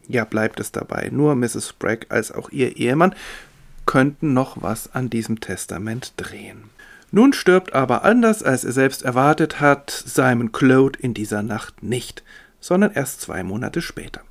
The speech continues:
Als aber dann bei der Testamentseröffnung der Umschlag geöffnet wird, enthält er nur ein leeres Blatt Papier. Offensichtlich hat jemand das Testament ausgetauscht.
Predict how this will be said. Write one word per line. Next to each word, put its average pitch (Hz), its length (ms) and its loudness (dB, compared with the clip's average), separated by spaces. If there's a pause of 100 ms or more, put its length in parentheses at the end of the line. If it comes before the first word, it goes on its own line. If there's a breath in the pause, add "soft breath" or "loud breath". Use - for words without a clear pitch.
(840 loud breath)
Als 175 300 4
aber 123 240 2
dann 127 260 4
bei 107 140 -2
der 90 320 -4
Testamentseröffnung 131 1080 2
der 120 120 2
Umschlag 143 480 4
geöffnet 147 500 2
wird, 151 220 2 (140)
enthält 151 440 0
er 151 140 4
nur 151 420 4 (360)
ein 190 100 2
leeres 113 280 0
Blatt 127 200 0
Papier. - 320 -4 (1040)
Offensichtlich 156 720 2 (480 loud breath)
hat 269 160 -2
jemand 139 280 0
das - 120 -4
Testament 139 500 -4
ausgetauscht. - 720 -4